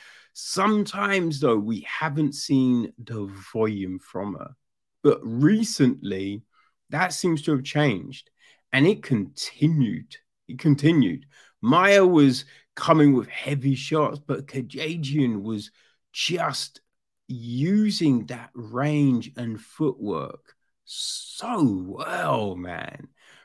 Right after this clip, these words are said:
Really able to avoid a lot of the big shots, land her jab multiple times, right? Keeping Maia off balance, really just doing her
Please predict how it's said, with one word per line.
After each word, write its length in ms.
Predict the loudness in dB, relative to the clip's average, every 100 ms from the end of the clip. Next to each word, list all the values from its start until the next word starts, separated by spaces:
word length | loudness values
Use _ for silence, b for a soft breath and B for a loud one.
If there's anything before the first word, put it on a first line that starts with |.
| -2
Really 460 | 6 8 8 4 2
able 320 | 2 2 2
to 200 | 0 0
avoid 560 | 0 -2 0 4 4 4
a 80 | 2
lot 180 | 0
of 100 | -2 -6
the 60 |
big 300 | -2 -2 -2
shots, 720 | -8 -4 -2 -2 -4 -16 -18 -18 _ _ _ _ _ _ _ _ _ -8
land 840 | -4 2 4 6 4 0 -4 -8 _
her 260 | -6 -4 -4
jab 480 | -6 -2 -2 -2 -6
multiple 840 | -6 -4 -2 0 2 2 -2 -10 -10
times, 840 | -8 -8 -8 -10 -14 -18 -20 -20 _ _ _ 2
right? 320 | 4 4 2
Keeping 800 | -10 -4 -2 -4 2 6 6 6
Maia 460 | 4 0 0 -2 -4 -6
off 240 | -6 -6 -6 -2
balance, 840 | 0 0 -2 -6 -8 -12 -14 -16 _ _ _ _ _ -20
really 800 | -12 0 4 6 6 4 2
just 300 | -2 -4 -4 -8 _ -2
doing 320 | 0 2 0
her 160 | -4